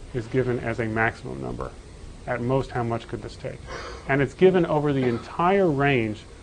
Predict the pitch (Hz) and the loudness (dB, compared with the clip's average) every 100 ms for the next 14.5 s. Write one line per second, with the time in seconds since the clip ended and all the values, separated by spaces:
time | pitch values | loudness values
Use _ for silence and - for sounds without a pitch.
0 | - - - 120 113 - - 160 - - | -4 -2 0 0 0 0 0 0 0 0
1 | 160 156 143 - - - - 123 120 117 | 2 2 -2 -12 -18 -20 -10 -4 -2 -2
2 | 127 - 123 113 104 107 131 - - - | -4 0 2 2 0 -2 -4 -10 -18 -18
3 | - - - 131 131 117 - 135 - 123 | -18 -18 -16 -14 -10 -8 -6 -6 -4 -2
4 | 156 156 143 123 120 113 110 110 110 104 | 2 4 6 4 4 4 4 4 0 -4
5 | - - - 117 - 139 143 131 113 110 | -14 -20 -14 -8 0 2 4 2 0 -2
6 | - 107 117 - 123 117 127 113 120 117 | -2 -4 -4 -4 -4 2 2 2 0 2
7 | 120 113 120 107 110 120 127 123 - - | 2 0 -4 -4 0 2 2 0 -2 -6
8 | 139 127 120 120 113 107 156 143 139 110 | -2 0 0 -2 -2 -2 -2 0 -2 -6
9 | - 131 110 - 127 135 123 117 113 107 | -4 -2 -2 -4 -4 -2 -2 0 -2 -2
10 | 123 110 101 - 139 120 113 104 98 107 | -2 -4 -4 -2 -2 -2 -4 -4 -2 -2
11 | 104 - 104 - - - - - 151 127 | -2 -4 -10 -10 -16 -18 -10 -2 4 6
12 | 120 113 127 120 120 139 135 123 - 117 | 4 2 4 6 4 2 2 0 -4 -4
13 | 104 - - 139 131 - 127 - 123 117 | -4 -2 4 6 4 -2 -6 -2 -2 0
14 | 113 - 120 113 | -4 -4 -4 -2